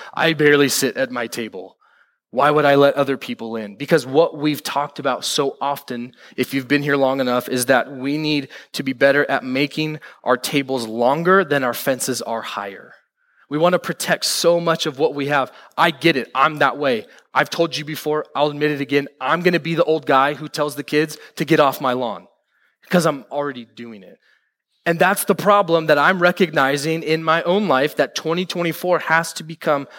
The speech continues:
a place where we can say, "There's a seat at my table for you to have a meal with me." And so we're gonna be taking more ground, like I said earlier, in our small groups with twenty twenty-four.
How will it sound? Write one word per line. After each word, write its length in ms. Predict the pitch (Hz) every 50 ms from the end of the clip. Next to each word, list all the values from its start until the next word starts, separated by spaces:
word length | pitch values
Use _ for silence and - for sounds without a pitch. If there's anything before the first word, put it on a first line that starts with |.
| - -
a 80 | - 135
place 420 | - - - 165 156 139 - -
where 120 | 139 135 127
we 180 | 127 143 165
can 180 | 165 - 175 147
say, 500 | - - - 175 165 143 131 127 117 - - - - _ _ _ -
"There's 200 | 139 139 123 123
a 60 | 120
seat 640 | - - - - - 160 165 170 - - - - - _ _ _ _
at 180 | - 147 139 -
my 180 | 147 143 139 139
table 600 | - - 170 151 143 120 117 117 113 117 110 - - _ _
for 200 | - - - 131
you 280 | 120 110 117 127 131 131
to 120 | - - 127
have 320 | - - 120 120 120 113
a 100 | - 123
meal 320 | 117 117 117 113 113 107
with 320 | 101 110 110 107 - - -
me." 300 | 104 - 190 190 - _ _ _ _ _ _ _ _ _ _ _ _ _ _
And 140 | - 143 -
so 80 | -
we're 140 | 156 151 160
gonna 100 | 180 185
be 80 | 175 170
taking 300 | - 185 185 156 175 165
more 160 | 165 170 156
ground, 580 | 143 143 156 156 165 160 160 160 151 135 127 123
like 220 | 151 143 139 -
I 80 | 143 135
said 180 | - 156 139
earlier, 300 | 131 143 151 143 143 139
in 120 | 131 139 143
our 120 | 143 135
small 260 | - - 156 165 170
groups 300 | - 127 120 113 104 -
with 100 | 127 -
twenty 220 | - - 135 135 123
twenty-four. 600 | - 139 135 131 120 - 139 131 113 107 113